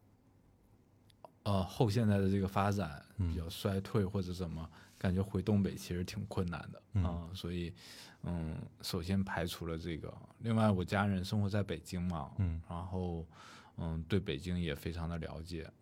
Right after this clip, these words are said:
Speaker 1: 然后，但是我感觉，嗯，北京目前来讲并不是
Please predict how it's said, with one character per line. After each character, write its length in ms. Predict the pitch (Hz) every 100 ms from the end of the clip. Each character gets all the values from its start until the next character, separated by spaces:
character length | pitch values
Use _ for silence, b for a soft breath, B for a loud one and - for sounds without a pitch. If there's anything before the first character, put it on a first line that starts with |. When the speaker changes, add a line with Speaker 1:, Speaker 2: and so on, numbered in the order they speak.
| -
Speaker 1:
然 120 | - 92
后， 260 | 95 90 90
但 320 | - 110 107
是 360 | 104 - - 110
我 180 | 95 90
感 320 | 98 95 82
觉， 540 | 82 90 82 80 82 82 B B B B -
嗯， 520 | 95 87 82 78 78 - - - - - - _ _ - - - - - -
北 200 | - 92
京 480 | 80 - 107 113 113 - - - -
目 160 | 147 143
前 260 | 131 101 85
来 160 | 87
讲 260 | 90 90 80
并 220 | 80 104
不 60 | 90
是 680 | - - - 98 87 85